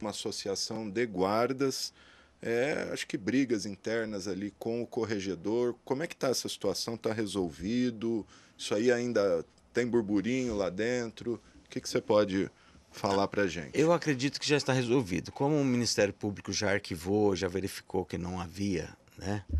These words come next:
Speaker 2: É, é
Speaker 1: Abuso, vamos falar.
Speaker 2: Abuso,
Speaker 1: Acusavam
Speaker 2: isso.
Speaker 1: o corregedor de abuso,
Speaker 2: Isso,
Speaker 1: né?
Speaker 2: essas coisas e tal. Eles viram a legalidade de tudo e viram que tá correto.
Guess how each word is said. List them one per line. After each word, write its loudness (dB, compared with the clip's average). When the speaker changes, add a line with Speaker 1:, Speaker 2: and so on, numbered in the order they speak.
Speaker 2:
É, -10
é -10
Speaker 1:
Abuso, -2
vamos 0
falar. 4
Speaker 2:
Abuso, 10
Speaker 1:
Acusavam 6
Speaker 2:
isso. 10
Speaker 1:
o 8
corregedor 4
de 0
abuso, 4
Speaker 2:
Isso, 10
Speaker 1:
né? 0
Speaker 2:
essas 0
coisas 0
e -10
tal. -2
Eles -2
viram 2
a 4
legalidade 2
de -2
tudo 2
e -2
viram 2
que -16
tá 0
correto. -2